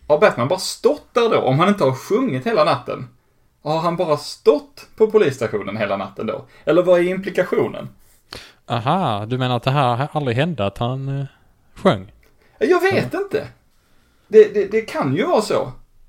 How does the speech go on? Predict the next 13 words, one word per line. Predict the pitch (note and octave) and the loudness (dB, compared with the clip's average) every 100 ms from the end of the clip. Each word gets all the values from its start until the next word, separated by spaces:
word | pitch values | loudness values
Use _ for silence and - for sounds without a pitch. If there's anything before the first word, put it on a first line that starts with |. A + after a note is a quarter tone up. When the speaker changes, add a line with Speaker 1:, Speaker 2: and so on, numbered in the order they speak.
| _ _ _ _ - | _ _ _ _ -2
Speaker 1:
Varför | F#3+ G3 | 0 0
skulle | G3+ G#3+ G#3 | -2 2 4
annars | A3 F#3 D#3+ - | 4 2 -4 -4
Gordon | F3 F#3+ D3 C#3+ D3 - D3+ | 2 4 4 2 0 -6 -6
gå | D#3+ | -4
upp | D#3 - | -4 -4
i | E3 | -4
rök | F3 F#2+ A#2+ - - | 0 -2 -4 -10 -18
mitt | D#3+ D3+ | -12 -10
framför | - C#3 D3 D3+ | -6 -4 -2 -2
ögonen | C#3 A#2 - | -2 -4 -4
för | E3 | -2
honom | A2+ G#2 G#2+ | -2 -4 -6